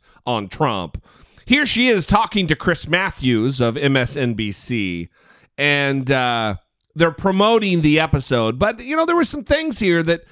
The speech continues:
i-, it's interesting to get someone's take who was on the ground, mere feet from Putin, looking into his eyes and talking to him and getting their takeaways.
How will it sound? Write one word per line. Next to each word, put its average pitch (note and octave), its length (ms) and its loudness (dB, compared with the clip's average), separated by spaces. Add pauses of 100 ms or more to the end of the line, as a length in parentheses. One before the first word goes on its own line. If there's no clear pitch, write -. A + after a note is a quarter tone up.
(680)
i-, A3+ 140 -14
it's A3+ 200 -2
interesting A#3+ 520 2
to G3 80 2
get G3 200 0
someone's F3+ 480 0
take G3 280 2
who E3+ 80 4
was D3+ 160 4
on F#3 200 2
the D3+ 80 -2
ground, A#2+ 680 0 (440)
mere G#3+ 300 4
feet A#3 460 0
from D3 240 0
Putin, B2 400 2
looking E3 320 4
into D#3+ 180 2
his C3+ 300 0
eyes C#3+ 320 -2
and A#2 120 -4
talking C#3+ 360 -4
to A2 100 -4
him F2 320 -8 (460)
and B2+ 580 0
getting E3 320 4
their B2 160 2
takeaways. - 880 -4